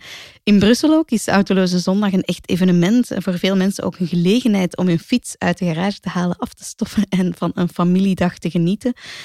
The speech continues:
Ik moet zelf zeggen, ik ben een paar keer ook naar Brussel geweest op Autoloze Zondag. En het is wel echt zalig om dan te zien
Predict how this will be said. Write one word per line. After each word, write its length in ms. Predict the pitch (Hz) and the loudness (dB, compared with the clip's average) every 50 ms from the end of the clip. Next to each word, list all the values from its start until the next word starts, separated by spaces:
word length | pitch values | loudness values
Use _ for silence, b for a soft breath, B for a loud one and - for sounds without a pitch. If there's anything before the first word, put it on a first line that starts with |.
| B B B | B B B
Ik 200 | B 202 208 - | B 0 2 4
moet 180 | 240 240 226 | 6 6 6
zelf 220 | - 214 214 220 214 | 6 4 4 4 2
zeggen, 220 | - 226 233 233 | 2 2 2 2
ik 60 | 208 | 2
ben 80 | 226 208 | 2 2
een 100 | 196 180 | 2 2
paar 200 | - 190 190 190 | 0 -2 -2 -2
keer 200 | - 220 220 208 | -2 -4 -2 -2
ook 120 | 214 - | -2 -2
naar 140 | - 202 185 | 0 -2 0
Brussel 360 | 165 180 208 214 - 233 220 | 0 0 -2 -2 0 0 0
geweest 520 | 202 190 175 190 220 269 277 - - - - | 0 2 2 0 0 0 -2 -6 -10 -10 -10
op 120 | 214 196 | -8 -6
Autoloze 500 | - 214 208 202 - 196 202 202 190 202 | -4 -4 -4 -2 -2 -2 0 0 0 0
Zondag. 300 | 190 214 233 254 269 233 | 0 0 0 0 0 0
En 60 | 208 | 0
het 100 | 196 180 | 0 0
is 140 | 202 196 - | 0 0 2
wel 140 | 208 208 208 | 4 4 4
echt 180 | 202 - - - | 4 2 -2 -6
zalig 320 | - 180 185 185 190 190 | -8 -6 -4 -4 -4 -2
om 120 | 185 185 | -2 -2
dan 140 | 185 185 180 | -2 -2 -2
te 120 | - - 175 | -4 -6 -8
zien 340 | - - 185 208 220 214 | -6 -4 -2 0 0 -2